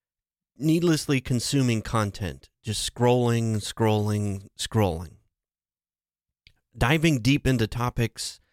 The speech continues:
that I used to find interesting became increasingly difficult.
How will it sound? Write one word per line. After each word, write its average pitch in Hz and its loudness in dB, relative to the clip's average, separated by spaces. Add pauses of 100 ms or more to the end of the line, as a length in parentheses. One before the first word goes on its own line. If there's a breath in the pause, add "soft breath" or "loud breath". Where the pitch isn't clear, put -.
(280)
that 110 2 (100)
I 107 -4
used 120 0
to - 0
find 127 0
interesting 117 -2
became 113 0
increasingly 117 0
difficult. 98 -4